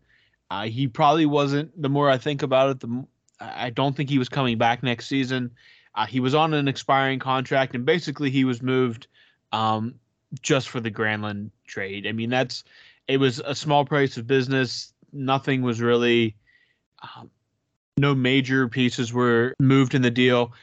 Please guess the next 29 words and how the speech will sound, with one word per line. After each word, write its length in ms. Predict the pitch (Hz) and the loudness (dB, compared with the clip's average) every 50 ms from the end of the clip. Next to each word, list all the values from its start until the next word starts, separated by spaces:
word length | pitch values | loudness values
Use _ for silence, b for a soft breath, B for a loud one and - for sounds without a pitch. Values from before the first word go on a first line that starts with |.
| b b b | b b b
The 120 | - 120 113 | -2 -2 -2
Penguins 340 | 113 143 139 139 135 127 123 | 0 0 0 2 0 0 0
get 140 | 131 127 | 0 0
an 100 | 120 127 | 0 0
A 40 | 127 | 0
H 300 | 127 123 123 123 120 - | 0 2 2 0 0 0
L 140 | 139 120 117 | 0 0 0
defenseman 500 | 117 113 - - 117 117 117 - 127 117 | 0 -2 -4 -4 -4 -4 -4 -6 -4 -2
out 240 | 113 113 113 113 113 | 0 2 2 0 0
of 80 | 113 | 0
it, 140 | 113 113 110 | 0 0 0
who, 200 | 110 120 113 110 | 0 -2 0 0
and 100 | 113 107 | 0 -2
he 220 | 113 117 113 117 120 | -2 -2 0 0 0
was 180 | 117 113 110 | 0 -2 -2
resi-, 360 | 113 113 107 - - 135 120 | -4 -4 -4 -2 -2 -2 -2
he, 220 | - 135 127 123 104 | -2 -4 -4 -4 -4
Di, 480 | 123 123 127 - 131 127 131 131 - 143 | -8 -10 -2 0 2 2 2 0 -4 -6
DiLiberatore, 1000 | 135 127 135 143 143 135 127 123 117 117 135 127 123 120 120 123 123 120 117 117 - | 0 2 4 4 6 4 4 2 0 2 2 2 4 4 4 4 4 2 2 -2 -6
he 140 | - 120 127 | -2 0 2
was 200 | 123 123 117 113 - | 2 2 0 0 -4
assigned 600 | 117 117 - 143 127 123 120 120 120 120 120 120 | -4 -2 0 0 2 2 2 0 0 -2 -2 0
directly 400 | 127 123 120 117 120 123 110 110 | 2 2 2 2 0 -2 -2 -2
to 480 | - - 127 123 120 117 120 123 127 | -2 -2 0 0 0 0 -2 -4 -4
the 200 | 127 123 120 120 | -2 0 2 4
A 40 | 117 | 4
H 340 | 113 113 110 110 107 - - | 4 4 2 -2 -4 -2 -2
L 240 | 120 113 113 117 110 | 0 0 2 0 -2
upon, 460 | 101 - 120 117 113 110 110 110 | -2 0 2 2 2 2 0 -4